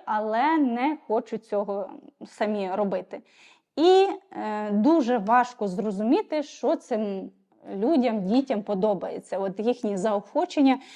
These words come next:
зрозуміти нереально, тому що вони нічим не цікавляться.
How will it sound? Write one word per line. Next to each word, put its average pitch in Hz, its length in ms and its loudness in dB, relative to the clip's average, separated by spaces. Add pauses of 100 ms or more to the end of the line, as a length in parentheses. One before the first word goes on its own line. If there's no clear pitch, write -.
(140)
зрозуміти 220 580 4
нереально, 190 800 0
тому 196 200 -6
що 196 380 -4 (220)
вони 214 180 -2
нічим 226 360 0
не 196 80 -4
цікавляться. 180 640 -10